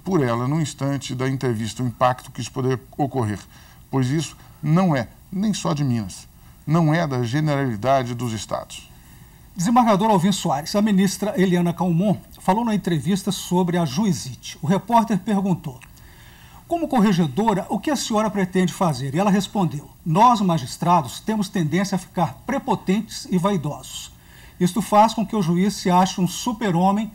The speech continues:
Speaker 2: decidindo a vida alheia. Nossa roupa tem renda, botão, cinturão, fivela,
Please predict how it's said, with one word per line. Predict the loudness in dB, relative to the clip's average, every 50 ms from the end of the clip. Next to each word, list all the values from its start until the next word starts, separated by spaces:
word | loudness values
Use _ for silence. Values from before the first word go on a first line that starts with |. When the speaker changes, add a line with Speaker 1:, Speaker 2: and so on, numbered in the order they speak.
| -14 -20 -20 -20 -20 -12 -6
Speaker 2:
decidindo | -2 -2 -2 -2 -2 -4 -2 -2 0 0 0 -2 -2 0
a | 0 0 2
vida | 2 2 0 0 0
alheia. | -2 -2 -6 -12 -18 -20 -20 -20 -20 -20 -20 -20 -20 -20 -20 -10 -6
Nossa | -4 -2 0 0 0
roupa | 0 0 0 0 -2 -2
tem | -2 -2 -4
renda, | -2 0 0 2 2 0 0 -2 -2
botão, | -4 -4 -6 -4 0 0 2 2 0
cinturão, | 0 -2 -4 -4 -2 -2 0 0 2 2 0
fivela, | 0 -2 -4 -2 0 2 4 4 4 4 2 0 -4